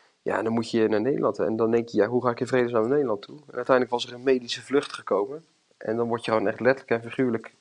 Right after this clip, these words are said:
in een soort van brancard systeem, word je in een vliegtuig geklikt. En dan word je gewoon horizontaal vervoerd.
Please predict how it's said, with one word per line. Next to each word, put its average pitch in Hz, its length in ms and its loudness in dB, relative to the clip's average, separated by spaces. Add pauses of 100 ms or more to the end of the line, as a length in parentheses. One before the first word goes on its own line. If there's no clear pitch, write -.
in 127 200 0
een 113 200 0
soort 117 220 -2
van 110 300 0 (440)
brancard 120 720 2
systeem, 110 580 0
word 127 240 0
je - 60 -2
in 110 80 0
een 110 80 0
vliegtuig 131 440 0
geklikt. - 500 -2 (540)
En 120 140 -2
dan 120 100 0
word 120 140 -2
je - 60 -14
gewoon 123 180 -2
horizontaal 127 540 4
vervoerd. 123 420 -4